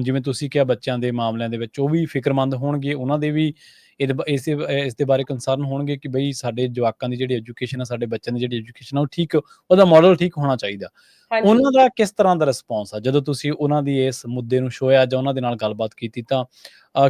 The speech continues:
Speaker 1: ਕੀ ਉਹਨਾਂ ਦੇ ਕੋਈ ਸਵਾਲ ਸੀਗੇ ਜਾਂ ਉਹਨਾਂ ਨੇ ਕੋਈ ਹੁੰਗਾਰਾ ਭਰਿਆ ਤੁਹਾਨੂੰ ਕਿ ਅਸੀਂ ਹਾਂ ਤੁਹਾਨੂੰ ਚੁਣਾਂਗੇ, ਤੁਹਾਨੂੰ ਭੇਜਾਂਗੇ?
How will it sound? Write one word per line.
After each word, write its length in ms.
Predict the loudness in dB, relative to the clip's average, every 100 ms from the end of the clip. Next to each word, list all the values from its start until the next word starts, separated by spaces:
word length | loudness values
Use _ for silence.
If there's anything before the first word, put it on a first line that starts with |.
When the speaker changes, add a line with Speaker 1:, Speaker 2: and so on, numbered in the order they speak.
| 2
Speaker 1:
ਕੀ 200 | 0 4
ਉਹਨਾਂ 200 | 4 4
ਦੇ 120 | 2
ਕੋਈ 160 | 2 0
ਸਵਾਲ 420 | 0 2 4 4
ਸੀਗੇ 440 | 2 -2 0 0 2
ਜਾਂ 140 | 2
ਉਹਨਾਂ 160 | 2 0
ਨੇ 120 | -2
ਕੋਈ 180 | -4 -4
ਹੁੰਗਾਰਾ 420 | 2 4 4 2
ਭਰਿਆ 240 | 2 0
ਤੁਹਾਨੂੰ 280 | 0 -2 -4
ਕਿ 140 | -6
ਅਸੀਂ 200 | -6 -6
ਹਾਂ 140 | -8 -4
ਤੁਹਾਨੂੰ 220 | -4 -4
ਚੁਣਾਂਗੇ, 400 | -6 -6 -6 -6
ਤੁਹਾਨੂੰ 260 | -6 -8 -8
ਭੇਜਾਂਗੇ? 360 | -10 -10 -12